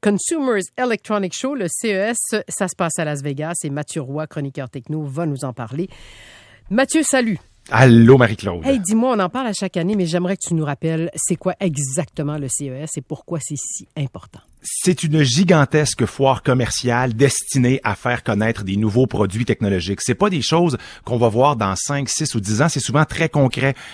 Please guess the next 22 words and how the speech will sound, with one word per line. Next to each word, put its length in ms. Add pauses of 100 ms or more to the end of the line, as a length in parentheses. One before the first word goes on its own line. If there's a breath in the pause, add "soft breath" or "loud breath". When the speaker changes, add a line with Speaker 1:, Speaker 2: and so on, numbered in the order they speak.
Speaker 2:
Il 60
y 60
a 120
des 100
compagnies 380
qui 80
vont 100
utiliser 300
le 40
C 200
E 80
S 180
pour 220
lancer 440
des 120
nouveaux 180
produits, 400
d'autres 260
qui 80
vont 120
en 80
présenter 600